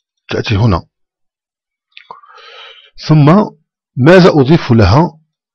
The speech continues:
ماذا أضيف لها؟ سبعون، ماذا أضيف لها حتى أحصل على مضاعف لمائة؟ خمسمائة هنا،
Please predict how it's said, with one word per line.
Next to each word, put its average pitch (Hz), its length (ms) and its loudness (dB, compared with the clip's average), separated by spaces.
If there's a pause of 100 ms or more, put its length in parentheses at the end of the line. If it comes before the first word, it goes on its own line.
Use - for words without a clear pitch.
(140)
ماذا 120 220 0
أضيف 101 360 -4
لها؟ 95 360 -4 (480)
سبعون، 98 420 -6 (360)
ماذا 127 280 0
أضيف 110 380 -4
لها 104 380 -2 (140)
حتى - 420 -6
أحصل - 300 -4
على 120 200 0
مضاعف 123 480 -2
لمائة؟ 104 380 -4 (1600)
خمسمائة 107 680 -4
هنا، 98 320 -4